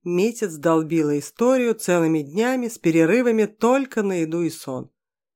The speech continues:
Родители в тот момент мною гордились.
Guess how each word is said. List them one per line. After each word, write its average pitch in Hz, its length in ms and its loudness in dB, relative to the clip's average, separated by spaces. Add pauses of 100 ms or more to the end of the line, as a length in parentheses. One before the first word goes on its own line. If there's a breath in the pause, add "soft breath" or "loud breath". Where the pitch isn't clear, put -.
(240)
Родители 165 680 -2
в - 80 -10
тот 156 260 -4
момент 151 460 -4
мною 160 480 0
гордились. 135 840 -8